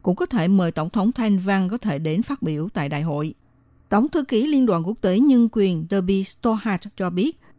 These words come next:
thông thường khi Liên đoàn Quốc tế Nhân quyền chọn địa điểm tổ chức hội nghị thường niên sẽ đưa ra hai nguyên nhân. Thứ nhất là nhằm chúc mừng cho quốc gia đó tạo ra một bước tiến lớn về nhân quyền.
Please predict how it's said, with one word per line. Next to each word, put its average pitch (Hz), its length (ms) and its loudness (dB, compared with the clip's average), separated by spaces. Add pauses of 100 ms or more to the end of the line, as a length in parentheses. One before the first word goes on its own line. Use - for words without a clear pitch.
(220)
thông 320 220 0
thường 208 320 4
khi 262 220 2
Liên 240 200 2
đoàn 185 220 2
Quốc 254 180 -8
tế 190 200 2
Nhân 269 280 4
quyền 180 280 2
chọn 170 220 2
địa 175 100 0
điểm 165 300 0
tổ 170 240 0
chức 330 180 -4
hội 175 200 0
nghị 165 240 0
thường 175 440 -2
niên 202 260 2
sẽ 147 300 -2
đưa 196 220 4
ra 185 140 -2
hai 185 200 -2
nguyên 185 200 0
nhân. 185 280 2 (340)
Thứ - 100 6
nhất 320 280 4
là 196 240 2
nhằm 165 280 -2
chúc 339 160 -6
mừng 190 240 2
cho 190 120 -2
quốc 165 160 -4
gia 180 160 -2
đó 165 380 -2
tạo 165 200 0
ra 196 120 0
một 165 160 -2
bước 208 220 -4
tiến 208 180 2
lớn 208 440 2
về 170 180 0
nhân 180 260 0
quyền. 165 280 2